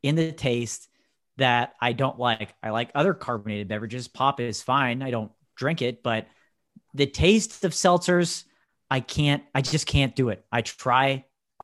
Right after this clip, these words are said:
a lot of them. My fiance enjoys them. I try hers.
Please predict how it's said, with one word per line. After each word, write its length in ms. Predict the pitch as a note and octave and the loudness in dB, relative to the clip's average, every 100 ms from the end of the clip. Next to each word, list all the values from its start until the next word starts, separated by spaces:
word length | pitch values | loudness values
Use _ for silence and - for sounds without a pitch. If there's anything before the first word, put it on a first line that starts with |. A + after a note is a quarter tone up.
| - - | -20 -4
a 80 | B2 | 2
lot 200 | C3 C3+ | 4 6
of 40 | |
them. 280 | C#3 C#3+ C#3 - | 4 2 -4 -12
My 80 | |
fiance 760 | G2+ B2+ B2 B2 B2+ A#2 A2+ - _ _ _ _ | -4 0 0 0 -2 -2 -2 -8 _ _ _ _
enjoys 520 | C3+ B2+ B2 C3 C#3 A#2 | -4 -4 0 2 4 4
them. 320 | C#3 C#3 C3+ | 2 0 -4
I 80 | A#2 | -8
try 340 | A2+ C3 B2 A#2+ | -4 -4 -2 0
hers. 480 | B2+ B2 A#2 - | 0 -2 -4 -8